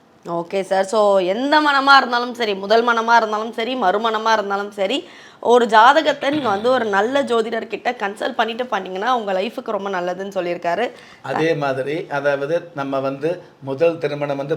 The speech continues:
Speaker 2: பாதிக்கப்பட்டுருச்சு, அதனால பொறுமையா இருந்துக்கலாம், பொண்ணு கிடைக்கிறதுக்கு சிரமமா இருக்குது, பையன் கிடைக்கிறதுக்கு சிரமமா இருக்குது, அதனால கிடைக்கிறத வச்சு நம்ம வந்து அனுசரிச்சு போகலாங்கிற எண்ணம் சொல்றோம் இல்லையா?
Speaker 1: ஆஹா.
Speaker 2: இந்த எண்ணம் இரண்டாவது திருமணத்துல வருது அப்படிங்கிறத விட இதே எண்ணமும்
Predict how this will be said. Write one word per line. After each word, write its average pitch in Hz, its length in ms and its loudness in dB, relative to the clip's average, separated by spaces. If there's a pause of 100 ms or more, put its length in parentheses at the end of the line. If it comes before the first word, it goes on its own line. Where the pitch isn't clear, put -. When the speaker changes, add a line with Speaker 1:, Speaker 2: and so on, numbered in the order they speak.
Speaker 2:
பாதிக்கப்பட்டுருச்சு, 131 840 -2 (280)
அதனால 151 300 -4 (120)
பொறுமையா 156 400 -2
இருந்துக்கலாம், 135 520 -4 (220)
பொண்ணு 160 320 -4
கிடைக்கிறதுக்கு 147 480 -4
சிரமமா 143 380 -4
இருக்குது, 135 280 -6 (120)
பையன் 147 340 -4
கிடைக்கிறதுக்கு 139 440 -6
சிரமமா 139 360 -4
இருக்குது, 131 320 -4 (260)
அதனால 156 380 -2
கிடைக்கிறத 151 540 -2
வச்சு 165 240 -6
நம்ம 139 220 -4
வந்து 147 200 -2 (340)
அனுசரிச்சு 156 480 -2
போகலாங்கிற 151 420 0
எண்ணம் 151 280 -6
சொல்றோம் 135 300 -4
இல்லையா? 139 220 0 (340)
Speaker 1:
ஆஹா. 180 220 -6
Speaker 2:
இந்த 147 220 0 (200)
எண்ணம் 160 300 -2 (360)
இரண்டாவது 165 520 4 (100)
திருமணத்துல 151 500 0
வருது 151 260 0
அப்படிங்கிறத 135 400 -4
விட 175 140 2 (420)
இதே 175 180 0 (220)
எண்ணமும் 156 420 -4